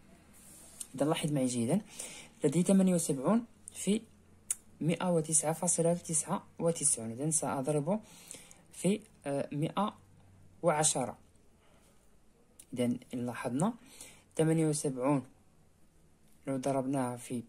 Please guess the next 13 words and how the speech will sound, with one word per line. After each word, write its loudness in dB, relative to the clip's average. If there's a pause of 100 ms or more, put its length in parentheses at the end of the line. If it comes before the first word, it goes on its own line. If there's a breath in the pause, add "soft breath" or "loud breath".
مائة -2
ستعطيني -2
سبعة، -4 (560 loud breath)
سبعة 0
آلاف 0
وثمانمائة. 0 (440)
إذن -4
سبعة 0
آلاف -2
وثمانمائة -2
محصورة 0
بين -2
ألف 0